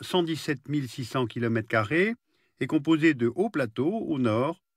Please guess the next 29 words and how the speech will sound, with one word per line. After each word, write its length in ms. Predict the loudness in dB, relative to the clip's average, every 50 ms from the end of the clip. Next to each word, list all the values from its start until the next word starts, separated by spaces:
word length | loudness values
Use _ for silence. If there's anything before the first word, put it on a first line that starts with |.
| _ _ _ _ _ _ _ _ _ _ _ _ _ _ _ _ _ _ -4
et 80 | -2
d'une 160 | 2 2 4
étroite 420 | 4 2 2 0 0 0 0 0 _
plaine 300 | 0 2 2 2 0 0
côtière 440 | -2 -2 -2 0 0 0 2 2 2
désertique 800 | 2 0 2 0 -2 -2 -4 -4 -4 -4 -4 -6 -12 -16 -20 -20 _ _
à 100 | 0 0
l'est. 500 | 0 0 -4 -8 -12 -16 -18 _ -20 -20 _ _ _ _ _ _ _ _ _ _ _ _ _ _ _ _ _ _ _ -8
Asmara, 580 | -8 -6 -2 0 0 2 2 2 2 2 0 -2 _ _ _ _
la 120 | -6 -4
capitale, 720 | -2 -2 -4 -4 -4 -4 0 2 2 4 2 2 0 -4 -8 -10 _ _ _ _ _ _ _ _ _ _ _ _ _ _
le 120 | -2 -2
pays 320 | 0 2 2 2 2 0 0
compte 280 | 0 0 0 0 0 -2
six 160 | 0 0 2
millions 300 | 2 2 2 2 2 2
et 80 | 2 2
demi 180 | 2 0 2
d'habitants, 600 | 0 -2 -2 -4 -8 -4 -2 0 0 0 0 -2 -6 _ _ _ _ _ _ _ _ _ _ _ _ _ _ _ _ _ _ _ _ _ -2
et 60 | 0
vous 140 | 0 2 2
voyez 320 | 2 2 2 2 0 0
ici 440 | -2 -2 2 4 4 4 4 2 0
la 140 | 0 0 0
répartition 800 | 0 0 -2 -2 -2 -2 -4 -8 -10 -6 -4 -4 -2 -2 -2
des 240 | -4 -4 -2 0 0
neuf 320 | 2 2 2 0 0 -4 -10 -6
groupes 340 | -2 0 0 0 -2 -10 -16 _
ethniques, 640 | -4 -4 -4 -2 0 0 0 0 -2 -6 -12 -16 -18